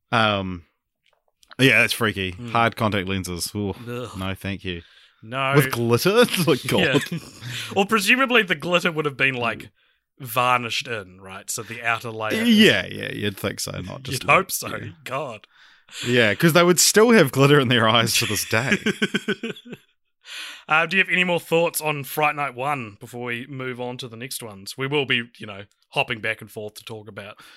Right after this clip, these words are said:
Speaker 2: certain
Speaker 1: Uh,
Speaker 2: things,
Speaker 1: no,
Speaker 2: so
Speaker 1: yeah, I'm ready to move on.
Speaker 2: I'm ready to move on to Fright Night Part two in nineteen eighty-eight. This was directed by Tommy Lee Wallace, um, who has directed one other significant film for this podcast that we, we watched on Film Franchise Fortnights.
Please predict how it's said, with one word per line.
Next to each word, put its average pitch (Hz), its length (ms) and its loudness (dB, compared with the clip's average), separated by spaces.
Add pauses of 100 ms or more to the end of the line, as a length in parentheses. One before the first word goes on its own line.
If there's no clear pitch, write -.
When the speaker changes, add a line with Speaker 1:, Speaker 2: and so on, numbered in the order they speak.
(140)
Speaker 2:
certain - 220 -2
Speaker 1:
Uh, 165 180 4
Speaker 2:
things, 180 120 -2
Speaker 1:
no, 170 180 2
Speaker 2:
so 104 60 -4
Speaker 1:
yeah, 143 180 0
I'm 127 80 -2
ready 107 200 0 (120)
to 87 40 -10
move 92 240 -4
on. 98 220 -4
Speaker 2:
I'm 131 100 -10
ready 143 180 -4
to 139 40 -6
move 147 300 -2
on 170 200 0
to 175 120 -4
Fright 202 300 4
Night 190 180 4
Part 185 240 2
two 208 100 -2 (160)
in 180 100 -4
nineteen 190 360 0
eighty-eight. 160 360 4
This 185 200 -2
was 196 160 -4
directed 175 480 -2
by 147 200 4
Tommy 151 460 -6
Lee 139 240 -2
Wallace, 139 600 -2 (520)
um, 147 240 2
who 196 260 -2
has 226 300 2
directed 226 480 0
one 220 220 4
other 196 500 4
significant 170 680 -4
film 175 520 -4
for 170 200 -4
this 151 240 -6
podcast 190 540 -4
that 147 160 -4
we, 147 140 -8
we 147 420 -12
watched 147 300 -8
on 143 80 -10
Film 156 160 -8
Franchise 147 360 -8
Fortnights. 160 480 -4